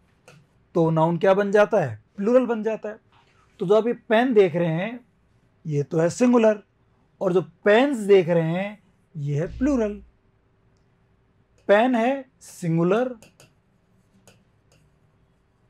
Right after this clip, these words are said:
और पेन्स है प्लूरल। नाउन की बात करें तो नाउन में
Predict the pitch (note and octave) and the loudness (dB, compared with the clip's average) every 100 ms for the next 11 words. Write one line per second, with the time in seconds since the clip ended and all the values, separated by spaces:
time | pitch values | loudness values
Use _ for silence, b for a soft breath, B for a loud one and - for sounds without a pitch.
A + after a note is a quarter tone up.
0 | _ _ _ _ _ _ _ _ _ _ | _ _ _ _ _ _ _ _ _ _
1 | _ E3 D#3 - _ G3 G#3 B3 A#3 G#3+ | _ 0 0 -2 _ 2 2 0 0 2
2 | A3+ B3+ - - F3+ C#3+ A#2 G2+ F#2+ _ | 2 -4 -12 -8 -6 -4 -6 -12 -18 _
3 | _ - - _ - - _ _ _ _ | _ -20 -20 _ -20 -20 _ _ _ _
4 | _ - - _ _ - _ - - D#3+ | _ -20 -20 _ _ -20 _ -18 -8 -2
5 | D#3 C#3 C3 E3+ G#2 G2 _ - - _ | -2 -2 -6 -10 -14 -14 _ -20 -20 _
6 | _ - _ _ _ _ _ _ _ - | _ -20 _ _ _ _ _ _ _ -8
7 | D#3 E3+ G3+ C4 A#3+ G3+ G#3 A3 | -2 2 2 0 -2 -2 -4 -6